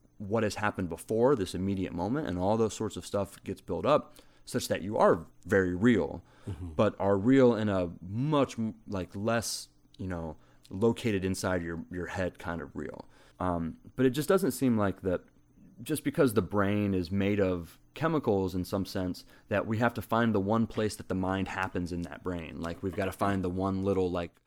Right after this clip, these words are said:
Speaker 1: if we find this one little clump of cells, we'll understand that's consciousness. Like, that's what it
Speaker 2: Mm-hmm.
Speaker 1: is.
Speaker 2: Mm-hmm.
Speaker 1: And I think it, it's just so much more complex than that, that it's, it's, I just think that there's still work to be done in that sense. Not
Speaker 2: Mm-hmm.
Speaker 1: that everybody's got it wrong by any means.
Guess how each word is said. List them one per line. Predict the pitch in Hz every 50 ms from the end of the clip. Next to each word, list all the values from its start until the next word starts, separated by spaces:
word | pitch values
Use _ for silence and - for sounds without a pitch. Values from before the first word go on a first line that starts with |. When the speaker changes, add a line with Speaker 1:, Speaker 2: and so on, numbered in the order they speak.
| _ _ -
Speaker 1:
if | -
we | 117 107
find | - 117 104 98 123
this | 160 151 - -
one | 135 135 127 120
little | 113 110 101 92
clump | - - - 120 104 -
of | 92
cells, | - - 110 107 104 101 98 87 92
we'll | 104 -
understand | 113 110 107 98 - - 110 107 101 92 92
that's | 92 92 92 - -
consciousness. | - 92 82 87 - - - - - 73 73 - -
Like, | 85 - - 90
that's | 85 85 85 82 -
what | 117 92 87 87
it | 87
Speaker 2:
Mm-hmm. | 98 104 101 95 92
Speaker 1:
is. | 85 -
Speaker 2:
Mm-hmm. | - 90 80 82 78 76 - - - -
Speaker 1:
And | 117 113
I | 110 107
think | - 151 110 90
it, | 101 85 - _ _ _ _ _ -
it's | 95 90 - - -
just | - - 127 104 - -
so | - 120 104
much | 92 87 78 - -
more | 92 85 78
complex | - 73 76 - 95 92 92 -
than | 90 85
that, | 78 73 71
that | - 78
it's, | 76 - - - - -
it's, | 82 - - - - - _ _ _ _ _ _ _ -
I | - 117
just | 127 131 -
think | - 131 104
that | 110 95
there's | 104 -
still | - 107 98
work | 90 92 87 -
to | 90
be | 82 78
done | 78 76 76 82 - - - -
in | 80
that | 82 - -
sense. | - - 50 - - - - _ - -
Not | 113 110
Speaker 2:
Mm-hmm. | 101 110
Speaker 1:
that | - - _ _ _ _ _ _ - -
everybody's | 131 117 107 104 101 85
got | - 101 82
it | 73
wrong | 87 101 104 101 85 82
by | 85 90
any | 87 80 80
means. | 90 95 87 82 80